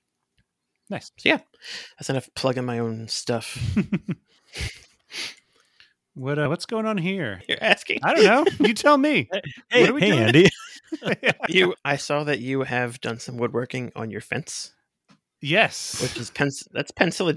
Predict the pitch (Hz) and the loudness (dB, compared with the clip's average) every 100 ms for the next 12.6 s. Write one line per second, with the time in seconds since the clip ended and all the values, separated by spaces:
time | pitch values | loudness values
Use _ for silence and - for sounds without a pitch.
0 | 254 254 160 - 170 151 - 156 131 127 | 4 4 2 2 2 2 2 0 0 -4
1 | 127 151 139 139 123 127 - - _ 170 | -8 -8 0 0 0 -6 -6 -12 _ -2
2 | 147 156 190 220 220 185 - 233 165 117 | 2 4 4 2 0 -4 -4 -4 -2 -2
3 | 113 107 101 - 143 156 - 165 127 143 | -2 -2 -4 -12 -4 -4 -4 -6 -2 0
4 | 147 143 127 123 117 113 107 _ _ _ | 0 0 0 0 -2 -4 -10 _ _ _
5 | _ _ _ 127 - - 160 170 - - | _ _ _ -8 -8 -2 0 0 -4 -8
6 | - 135 120 120 113 - - - 147 165 | -4 -2 -2 -4 -10 -12 -12 -8 -4 -4
7 | - 156 151 208 196 - - 139 135 139 | -4 -2 -2 -2 -4 -8 0 2 4 2
8 | - 170 208 208 220 220 233 240 277 - | 2 0 2 0 0 0 -2 -2 -6 -4
9 | 117 107 _ - 131 156 156 147 131 120 | -4 -4 _ -4 -2 0 2 4 2 0
10 | 147 135 123 - 127 110 110 110 104 101 | -4 0 0 0 -6 -6 -2 -2 -2 -4
11 | 95 - - 120 117 110 - - - 107 | -8 -10 -8 -6 -4 -6 -6 -8 -6 -8
12 | 107 113 - - 110 113 | -4 -4 -4 -8 -6 -8